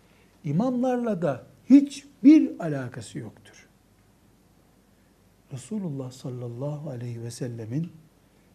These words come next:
bir sözünden kaynaklanarak imam efendiler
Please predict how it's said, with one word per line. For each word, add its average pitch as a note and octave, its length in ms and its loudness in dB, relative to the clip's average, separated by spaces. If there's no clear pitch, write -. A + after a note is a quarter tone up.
bir G3 100 0
sözünden D3+ 800 -6
kaynaklanarak B2 960 -8
imam A#3+ 600 4
efendiler D3+ 840 0